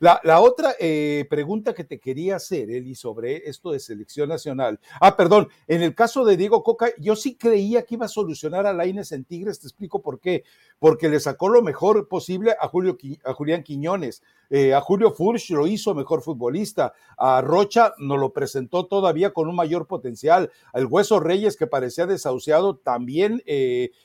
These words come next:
lo, lo hizo un mejor jugador. Los dos troncos que tenía en el fondo, Santa María y Nervo,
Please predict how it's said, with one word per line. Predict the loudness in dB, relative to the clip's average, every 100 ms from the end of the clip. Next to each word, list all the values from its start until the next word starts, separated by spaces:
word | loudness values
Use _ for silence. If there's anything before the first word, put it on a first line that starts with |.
| _
lo, | -8 -8
lo | -4 -2
hizo | -2 -4
un | -4
mejor | -2 -4 -4
jugador. | -2 0 2 2 _ -4
Los | -2 0
dos | 0 0 0
troncos | 2 2 2 -2
que | -2
tenía | -4 -4 -4
en | -6
el | -2
fondo, | -2 -2 -4
Santa | -6 -8 -6
María | -2 -2 -2
y | -4
Nervo, | -2 -2 2 0